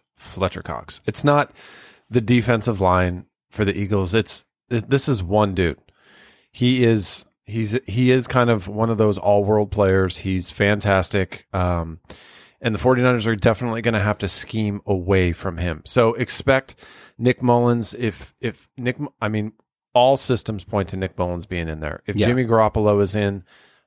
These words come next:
Speaker 1: and he's not a hundred percent mobile, this is, Fletcher Cox will eat him up in a heartbeat. So w-, expect to see this. If Kyle Shanahan, um, you know, is calling some plays where we have our normal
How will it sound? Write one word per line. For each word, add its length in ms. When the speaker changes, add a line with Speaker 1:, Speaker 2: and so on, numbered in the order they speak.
Speaker 1:
and 220
he's 220
not 360
a 100
hundred 220
percent 380
mobile, 440
this 300
is, 400
Fletcher 280
Cox 320
will 120
eat 220
him 220
up 160
in 80
a 40
heartbeat. 500
So 460
w-, 160
expect 440
to 80
see 240
this. 360
If 160
Kyle 260
Shanahan, 760
um, 500
you 100
know, 120
is 100
calling 320
some 160
plays 500
where 180
we 120
have 220
our 100
normal 560